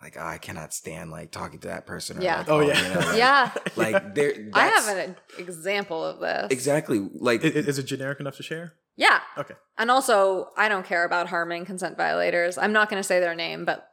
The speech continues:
Speaker 2: like,
Speaker 3: Ah, that's fair.
Speaker 2: if they know, they know. Good for them. The point is, I was at a slosh once, and this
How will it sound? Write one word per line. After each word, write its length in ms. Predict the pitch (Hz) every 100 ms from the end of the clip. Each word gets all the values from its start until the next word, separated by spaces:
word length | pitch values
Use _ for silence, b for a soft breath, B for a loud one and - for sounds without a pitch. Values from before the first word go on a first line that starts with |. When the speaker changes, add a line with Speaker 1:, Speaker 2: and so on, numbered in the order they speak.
| -
Speaker 2:
like, 260 | 175 160 - _
Speaker 3:
Ah, 160 | - -
that's 140 | 131
fair. 200 | 101 98 -
Speaker 2:
if 120 | -
they 100 | 208
know, 160 | 208 190
they 120 | 170 170
know. 240 | 151 165 -
Good 140 | 175
for 100 | 160 156
them. 280 | - 185 b b b _
The 80 | 202
point 240 | 233 226 196
is, 160 | 180
I 140 | 190 190
was 180 | 185
at 240 | 180 175 170
a 100 | 165
slosh 540 | - 185 202 - - -
once, 380 | 185 160 180 185
and 180 | 175 170
this 260 | 175 -